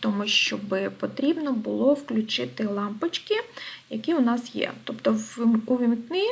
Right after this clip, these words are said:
світло. Ось тут у мене є зображення. Перше зображення — це з готової гри, і інше зображення — це проєкт,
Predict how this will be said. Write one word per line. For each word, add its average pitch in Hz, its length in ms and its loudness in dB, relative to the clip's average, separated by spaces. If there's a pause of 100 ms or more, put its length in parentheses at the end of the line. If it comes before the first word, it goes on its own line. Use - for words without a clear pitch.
(140)
світло. - 540 -8 (680)
Ось 311 160 4
тут 247 280 4
у 247 40 4
мене 240 380 6
є 226 480 4 (500)
зображення. 196 880 0 (260)
Перше 202 420 0
зображення — 196 800 -4
це 196 280 -2
з 196 80 -8
готової 202 480 -2 (120)
гри, 370 260 4 (480)
і 226 240 4
інше 330 260 4
зображення — 277 760 4
це 233 360 0
проєкт, 226 500 2